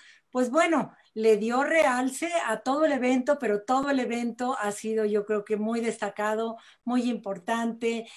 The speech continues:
y para la, el Museo de la Mujer ha sido una alegría. Está siendo una alegría tenerlos a todos. Bueno,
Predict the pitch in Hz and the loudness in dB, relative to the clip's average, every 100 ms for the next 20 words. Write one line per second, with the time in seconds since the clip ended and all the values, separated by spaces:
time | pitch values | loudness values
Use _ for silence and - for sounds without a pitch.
0 | - 214 214 214 208 208 214 - 214 214 | -12 -8 -2 0 0 0 -2 -2 -4 -4
1 | 208 226 226 202 196 214 208 202 214 208 | -4 -4 -2 -4 -6 -4 -4 -4 -4 -2
2 | 202 208 214 202 180 226 247 285 - _ | -2 -2 0 0 -2 -4 -2 -4 -6 _
3 | _ - - 262 311 - 320 320 302 269 | _ -20 -4 0 0 2 0 0 -2 -4
4 | 233 226 196 185 202 220 208 202 196 202 | -4 -4 -6 -6 -2 -2 -4 -8 -6 -6
5 | 196 - 160 - 147 147 - - - - | -8 -10 -14 -14 -18 -18 -20 -20 -20 -20
6 | _ 220 233 254 262 269 277 277 269 | _ -8 -2 2 4 4 2 -2 -6